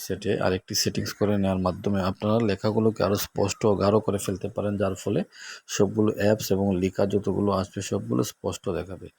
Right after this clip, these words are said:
প্রথমে আপনারা সেটিংসে চলে যাবেন। সেটিংসে যাওয়ার পরে দেখবেন shortcut and accessibility। স্ক্রল করে নিচে যাবেন, এই যে এখানে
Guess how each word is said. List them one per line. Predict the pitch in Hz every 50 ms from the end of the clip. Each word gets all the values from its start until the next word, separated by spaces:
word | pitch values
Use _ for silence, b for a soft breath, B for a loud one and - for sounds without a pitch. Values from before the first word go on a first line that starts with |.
| B B B B B B B -
প্রথমে | 104 98 - 117 113 107
আপনারা | 101 - 101 95 92 110 156 170 - _ _ _ _ _ _ _ _ _ -
সেটিংসে | - - - 110 101 107 98 - 101 92 -
চলে | 87 90 85
যাবেন। | 82 85 82 82 - - - _ _ _ _ _ _ _ _ _ _ _ _ _ _ _ _ -
সেটিংসে | - 110 101 110 110 107 - 110 101 104
যাওয়ার | 101 98 92 -
পরে | 95 98 101 92 92
দেখবেন | 92 82 92 98 101 120 151 175 196 - _ _ _ B B B B - -
shortcut | - 95 92 - - - - 101 104 104 - - - 104
and | 101 98 - -
accessibility। | 87 - - - - - - - 87 87 95 - - 92 - - - - - - _ _ _ _ _ _ _ _ _ _ _ _ _ _ _ _ _ _ _ _ _ _ _ _ _ _ _ _ _ _ _ _ _ _ _ _ - -
স্ক্রল | - - - 110 101 101 101
করে | 107 104 101
নিচে | 101 98 95 85
যাবেন, | 82 82 87 101 127 139 147 147 _ _ _ _ _ _ _ _ _ _ _ _ _ _ _ _ _ _ _ _ _ _ _ _ _ _ _ _ _ _ _ _ _ _ _ _ _ _ _ _ _ _ _ _ _ -
এই | - 104 101 95
যে | 113 139 185 214 - _ _ _ _ _ _ _ _ _ _ _ _ _ _ _ _ _ _ _ _ -
এখানে | 98 - 104 104 143